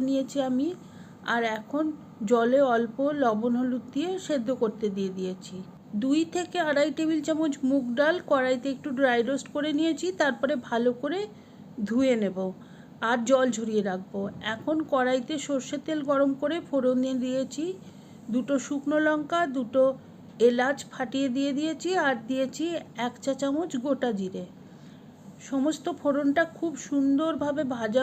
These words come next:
হয়ে যাবে আর সুন্দর গন্ধ বেরিয়ে যাবে, তখন দিয়ে দিয়েছি কেটে রাখা আলু। দুটো মিডিয়াম সাইজ আলু আমি ভালো করে খোসা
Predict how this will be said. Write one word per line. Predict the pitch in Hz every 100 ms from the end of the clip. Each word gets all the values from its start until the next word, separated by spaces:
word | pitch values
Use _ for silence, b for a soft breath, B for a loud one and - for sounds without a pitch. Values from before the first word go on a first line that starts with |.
| 262
হয়ে | 269 277
যাবে | 262 302
আর | 285 -
সুন্দর | 269 254 269 277
গন্ধ | 233 214 226 254
বেরিয়ে | 269 269 277
যাবে, | 277 311 415 B B B B B -
তখন | 233 233 311 285
দিয়ে | 269 269 254
দিয়েছি | 285 277 339 370 -
কেটে | 262 262 240
রাখা | 240 339 339 254
আলু। | 202 190 185 B B B - 233
দুটো | 311 339 302
মিডিয়াম | 285 269 311 294 285
সাইজ | 320 320 294 262
আলু | 254 311 381 359
আমি | 254 277 233 240
ভালো | 240 269 277
করে | 277 285 -
খোসা | 262 277